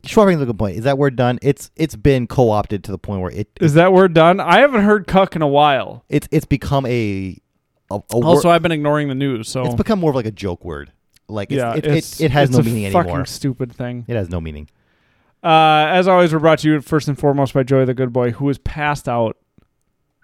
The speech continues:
Speaker 1: Oh, yeah.
Speaker 2: Oh, no, there he is.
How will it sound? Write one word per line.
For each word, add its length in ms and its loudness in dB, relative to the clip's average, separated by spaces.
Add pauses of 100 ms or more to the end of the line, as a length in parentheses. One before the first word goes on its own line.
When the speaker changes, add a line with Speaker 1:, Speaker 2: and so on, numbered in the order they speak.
(480)
Speaker 1:
Oh, 120 -6
yeah. 120 -12 (840)
Speaker 2:
Oh, 200 -14
no, 220 -10
there 180 -4
he 80 -6
is. 260 -12